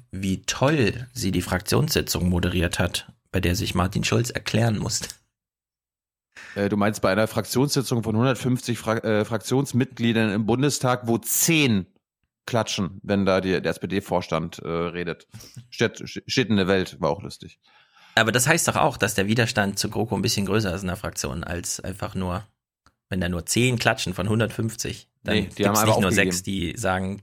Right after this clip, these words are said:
Speaker 1: keine
Speaker 2: Die
Speaker 1: GroKo.
Speaker 2: haben einfach nur aufgegeben. Die haben
Speaker 1: Ja.
Speaker 2: einfach nur aufgegeben. So, wenn du sagst New York Times Niveau,
Speaker 1: <laughs>
Speaker 2: was fehlt dann da?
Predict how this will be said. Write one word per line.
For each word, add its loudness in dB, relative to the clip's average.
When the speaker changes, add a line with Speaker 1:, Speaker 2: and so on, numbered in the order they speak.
Speaker 1:
keine -2
Speaker 2:
Die 4
Speaker 1:
GroKo. 2
Speaker 2:
haben 0
einfach 2
nur 2
aufgegeben. -4
Die -6
haben -2
Speaker 1:
Ja. -6
Speaker 2:
einfach -8
nur -6
aufgegeben. -14
So, 2
wenn -2
du 0
sagst -2
New 4
York 4
Times 0
Niveau, 2
Speaker 1:
<laughs> -6
Speaker 2:
was -2
fehlt 2
dann 2
da? 2